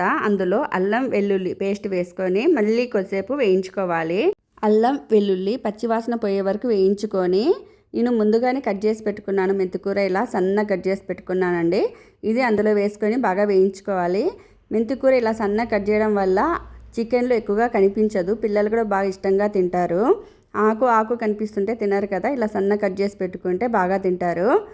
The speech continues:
ఆకుకూర కూడా హెల్త్కి మంచిది కదా, ఇలా నాన్ వెజ్లో ఏదో ఒకటి కలుపుకుంటూ ఉంటే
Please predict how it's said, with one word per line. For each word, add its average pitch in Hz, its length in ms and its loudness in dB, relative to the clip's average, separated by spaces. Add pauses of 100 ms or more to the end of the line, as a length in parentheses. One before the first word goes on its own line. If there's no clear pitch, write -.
(380)
ఆకుకూర 247 500 0
కూడా 254 140 0 (100)
హెల్త్కి 214 360 0
మంచిది 190 400 0
కదా, 170 180 0 (500)
ఇలా 208 220 4
నాన్ 208 240 2
వెజ్లో 240 220 2 (120)
ఏదో 214 200 0
ఒకటి 233 260 -2
కలుపుకుంటూ 202 500 -2
ఉంటే 208 140 -4